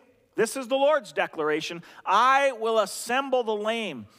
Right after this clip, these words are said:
and gather the scattered, those I have injured. I will make the lame into a remnant, those far removed into a strong nation.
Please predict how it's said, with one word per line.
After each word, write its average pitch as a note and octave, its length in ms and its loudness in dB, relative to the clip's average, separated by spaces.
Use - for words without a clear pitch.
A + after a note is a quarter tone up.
and F3 240 -4
gather A#3+ 420 2
the G3 120 -6
scattered, C#3+ 640 -4
those A3+ 520 2
I F#3 160 0
have F3 180 -2
injured. E3 480 -8
I G#3 120 4
will B3+ 160 0
make A#3 440 -2
the A#3 120 2
lame G3+ 320 -2
into F#3+ 260 -4
a E3+ 80 2
remnant, D3+ 600 -4
those A3+ 300 2
far B3+ 440 2
removed A#3+ 560 -2
into G3 260 -2
a F#3+ 40 -2
strong A3+ 580 0
nation. G#3+ 580 -8